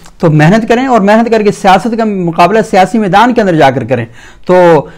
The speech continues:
Senate अगर इस किस्म की करारदाद को मंजूर करती है, तो उसका मतलब है कि Senate Pakistan के अंदर इंसानी हुकूक पर पाबंदियां लगाना चाहती है,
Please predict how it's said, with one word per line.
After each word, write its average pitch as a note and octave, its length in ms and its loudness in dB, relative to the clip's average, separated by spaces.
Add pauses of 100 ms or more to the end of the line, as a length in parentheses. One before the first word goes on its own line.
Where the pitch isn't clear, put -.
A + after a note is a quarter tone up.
(240)
Senate A#3 560 0
अगर D#3 300 0 (1120)
इस B3+ 140 0
किस्म A3 340 -2
की F#3 140 -2
करारदाद D#3 440 2
को F3 80 -4
मंजूर D3+ 340 0
करती C#3 320 -4
है, B2 140 -2
तो - 360 -12
उसका F#3 200 -2
मतलब E3+ 320 -2
है E3+ 100 2
कि D#3+ 100 -4
Senate E3+ 480 -2
Pakistan C#3+ 540 0
के D#3+ 80 -4
अंदर D#3 260 -2 (360)
इंसानी F3+ 500 0
हुकूक E3 420 -2
पर D3+ 140 0
पाबंदियां D#3 460 0
लगाना B2+ 300 -2
चाहती B2 340 -6
है, A#2+ 160 -10